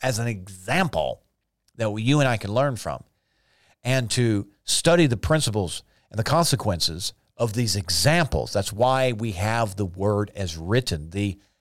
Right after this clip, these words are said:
Aleph and the Tav, and every jot and tittle associated with that miraculous language that was going to contain, come on, it was going to be an anchor for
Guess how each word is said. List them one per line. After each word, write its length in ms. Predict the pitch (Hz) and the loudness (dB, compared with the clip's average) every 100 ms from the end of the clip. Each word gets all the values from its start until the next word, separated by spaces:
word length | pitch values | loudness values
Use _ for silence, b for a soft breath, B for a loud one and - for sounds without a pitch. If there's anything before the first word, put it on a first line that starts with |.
| b _ | b _
Aleph 400 | 113 139 143 - - | 2 4 4 0 -6
and 120 | 113 107 | -4 -2
the 80 | |
Tav, 760 | 101 - - 120 92 71 - - b b b - | -2 -4 0 2 2 0 -6 -14 b b b -4
and 60 | 104 | 0
every 200 | 131 127 | 2 0
jot 400 | 92 127 131 131 | 4 4 4 2
and 140 | 110 | 0
tittle 300 | 120 127 107 | 2 4 2
associated 640 | 95 135 127 - 107 98 87 | 2 4 4 4 2 2 2
with 200 | 120 117 | 0 2
that 300 | 113 - - | 0 0 -4
miraculous 800 | 107 95 113 147 - 143 131 92 | -2 2 2 2 2 2 2 2
language 680 | 104 123 143 131 92 82 | 2 4 4 4 0 0
that 160 | 107 95 | 0 0
was 180 | 113 98 | -2 0
going 240 | 127 127 | 0 0
to 120 | 123 | -2
contain, 920 | 101 117 110 - 135 151 151 117 85 82 _ _ _ | -4 -8 -8 -4 0 0 0 -2 -6 -14 _ _ _
come 200 | - 165 | 2 6
on, 200 | 143 90 - b b b _ | 6 4 -2 b b b _
it 140 | 147 | -2
was 160 | 147 - | 0 2
going 160 | 143 | 4
to 80 | 135 | 4
be 160 | 117 127 | 2 2
an 140 | 113 - - | 0 -8 -2
anchor 360 | 165 - 127 110 | 2 4 2 2
for 240 | - | 0